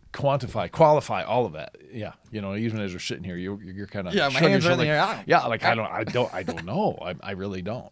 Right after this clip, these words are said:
Speaker 1: I'm being honest. Like, I don't. But I still believe there's this, there's this reality that God's
Speaker 2: Yeah.
Speaker 1: presence,
Speaker 2: Yeah.
Speaker 1: we call it His manifest presence, comes out of people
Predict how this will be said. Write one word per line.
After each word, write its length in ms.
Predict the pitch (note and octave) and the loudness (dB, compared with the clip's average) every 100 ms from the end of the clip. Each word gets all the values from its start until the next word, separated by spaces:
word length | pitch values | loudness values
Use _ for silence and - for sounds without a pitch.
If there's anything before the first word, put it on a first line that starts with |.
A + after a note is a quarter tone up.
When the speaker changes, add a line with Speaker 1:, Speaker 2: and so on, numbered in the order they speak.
| - | -12
Speaker 1:
I'm 100 | A2+ | -2
being 220 | C#3 B2+ | 0 2
honest. 260 | A#2 F2+ - | 0 -2 -6
Like, 120 | E2+ | -6
I 180 | - B2 | 0 0
don't. 540 | G2+ A#2 G#2+ - - _ - - - | 0 -2 -4 -6 -20 _ -20 -20 0
But 100 | - | 2
I 60 | G#2+ | 4
still 300 | - D#3+ E3+ | 2 6 6
believe 280 | C#3 A#2 G2+ | 6 2 2
there's 200 | G#2 G2 | 0 0
this, 460 | F#2+ - - - - | -2 -2 -4 -8 -12
there's 280 | A2+ G2+ F#2 | -4 -2 -2
this 200 | F2 - | -6 -8
reality 800 | F2+ F2+ F#2 B2 E3 E3 A#2+ F#2+ | -6 -4 2 4 4 0 -2 -4
that 200 | E2+ - | -4 -6
God's 500 | G2+ A2 B2+ B2 - - | -2 2 2 0 -6 -8
Speaker 2:
Yeah. 100 | A#2+ | -10
Speaker 1:
presence, 500 | G2+ B2 G2+ F#2+ E2+ | 0 0 2 -2 -6
Speaker 2:
Yeah. 120 | G#2+ - | -6 -6
Speaker 1:
we 100 | G2+ | -8
call 180 | - G#2 | -4 -4
it 80 | G2 | -4
His 140 | E2+ | -8
manifest 480 | D#2+ E2 F#2+ G2+ - | -10 -10 -10 -8 -8
presence, 320 | F#2+ D2+ E2 - - - - - - - | -8 -8 -10 -16 -18 -20 -20 -20 -20 -10
comes 260 | - C#3+ C#3+ | -4 0 0
out 100 | C3+ | -2
of 100 | - | -4
people 500 | - B2 F2+ F2 | -8 -8 -6 -6